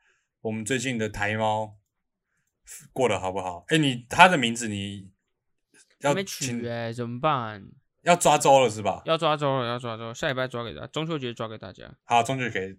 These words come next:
Speaker 1: 就当做大家的中秋节礼物好了，这样可以吧？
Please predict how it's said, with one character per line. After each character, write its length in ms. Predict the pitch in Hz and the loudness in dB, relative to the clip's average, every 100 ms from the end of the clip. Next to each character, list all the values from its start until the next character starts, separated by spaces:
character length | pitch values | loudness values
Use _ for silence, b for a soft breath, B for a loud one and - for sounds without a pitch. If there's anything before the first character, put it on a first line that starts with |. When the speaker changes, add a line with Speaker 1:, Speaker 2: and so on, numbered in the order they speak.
| 110 | 0
Speaker 1:
就 200 | 170 151 | 4 4
当 400 | 127 151 147 143 | 2 0 0 0
做 180 | 156 123 | 2 4
大 160 | 123 | 4
家 140 | 123 117 | 4 2
的 420 | 113 101 98 92 | 2 0 -2 -4
中 160 | 113 | -6
秋 100 | 110 | -6
节 200 | 110 101 | -6 -8
礼 120 | 90 87 | -10 -12
物 120 | 95 | -12
好 140 | 85 85 | -12 -14
了， 140 | _ _ _ _ _ _ _ _ _ _ _ | _ _ _ _ _ _ _ _ _ _ _
这 80 | 117 | -6
样 80 | |
可 60 | 104 | -4
以 40 | 92 | -6
吧？ 180 | 82 | -8